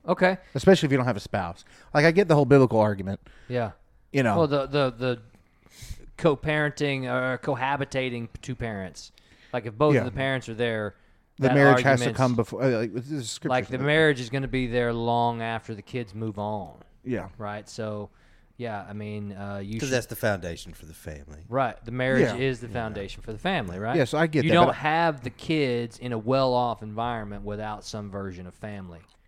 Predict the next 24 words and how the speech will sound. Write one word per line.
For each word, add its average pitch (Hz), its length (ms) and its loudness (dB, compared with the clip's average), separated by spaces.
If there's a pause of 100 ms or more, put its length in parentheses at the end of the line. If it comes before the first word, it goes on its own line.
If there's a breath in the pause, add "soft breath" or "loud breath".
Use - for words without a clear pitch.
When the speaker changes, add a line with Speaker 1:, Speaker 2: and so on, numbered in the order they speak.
Speaker 2:
Yeah, 120 140 -2
Speaker 1:
right 92 180 -10
there. 85 160 -14
Speaker 2:
but 135 100 4
outside 135 360 0
of 90 80 -6
that. 87 240 -6 (1040 soft breath)
Speaker 1:
So, 156 280 2
okay, 151 260 0
so 143 160 -4
there's 139 260 0
your 135 120 0
other 123 180 -2
argument. 123 520 -4
Like, 110 220 -10
this 117 180 -12
is 117 60 -12
some 120 160 -8
of 107 60 -12
the 104 60 -6
Hot 107 180 -10
Sports - 300 -12
opinions 120 460 -8
was, 104 280 -10